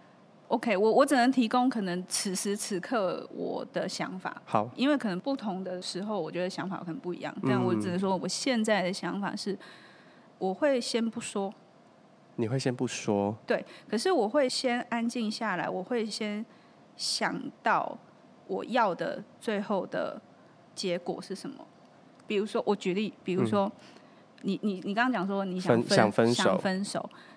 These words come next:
Speaker 1: 你想分手是为什么？比如说，你想分手是因为我受够他了。
Speaker 2: 嗯。
Speaker 1: 我好像在做角色分析，受够他了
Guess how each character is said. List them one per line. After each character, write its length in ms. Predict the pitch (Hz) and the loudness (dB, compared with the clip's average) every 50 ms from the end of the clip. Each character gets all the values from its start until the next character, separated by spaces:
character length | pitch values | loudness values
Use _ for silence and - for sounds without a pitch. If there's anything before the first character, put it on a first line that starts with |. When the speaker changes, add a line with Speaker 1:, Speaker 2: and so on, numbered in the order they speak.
| - - | -10 -4
Speaker 1:
你 160 | 214 208 233 | 0 0 2
想 260 | 247 - 233 208 190 | 2 2 2 2 2
分 240 | 196 - 202 202 208 | 2 2 2 2 2
手 220 | 208 202 165 143 | 2 0 0 0
是 160 | 190 196 185 | 0 0 0
为 260 | 180 175 180 185 165 175 | 0 2 2 2 2 2
什 160 | 185 - - | 0 -2 -4
么？ 160 | - - - - | -4 -6 -6 0
比 80 | - | 0
如 60 | 175 208 | 2 2
说， 180 | 226 233 233 226 | 2 2 0 0
你 220 | - 202 185 190 | 0 -2 -2 -2
想 260 | 208 - 185 180 190 | -2 -2 0 0 0
分 160 | 185 214 220 | 0 0 0
手 180 | 226 202 165 180 | 0 0 0 -2
是 160 | 208 - 202 | -2 -2 -2
因 160 | - 202 202 | 0 0 2
为 240 | 208 208 190 - - - - - - - - - - - - - - - - - | 2 2 0 0 -2 -6 -14 -20 -20 -20 -20 -20 -20 -20 -20 -20 -20 -20 -20 -10
我 120 | - - 170 | -6 -6 -6
受 320 | - - - - 233 190 | -6 -4 2 4 4 4
够 240 | 180 - 196 170 156 | 4 2 0 0 0
他 200 | - - - 180 | -2 -6 -10 -10
了。 320 | - - - - - 202 - - - - - | -10 -10 -14 -14 -16 -16 -16 -18 -16 -4 0
Speaker 2:
嗯。 280 | - 123 110 107 104 101 - - - - - - - - - - | 0 2 2 0 -4 -8 -12 -20 -20 -20 -20 -20 -20 -20 -4 0
Speaker 1:
我 100 | - 214 | 0 2
好 80 | 220 226 | 4 4
像 80 | 196 | 2
在 100 | 220 240 | 4 2
做 160 | 247 233 240 208 | 2 2 0 -2
角 160 | - 160 147 | 0 -4 -6
色 200 | 165 - 180 175 | -2 0 -2 0
分 180 | - 180 180 | 0 0 -2
析， 220 | 180 - - - - - - - - - - | -2 -2 -6 -8 -10 -12 -20 -20 -20 -14 -8
受 300 | - - - 330 277 233 | -6 2 4 6 6 6
够 240 | 233 - 220 208 196 | 4 2 2 2 2
他 280 | 196 185 190 185 180 | 0 0 0 2 2
了 200 | 180 175 - - | 2 2 0 -2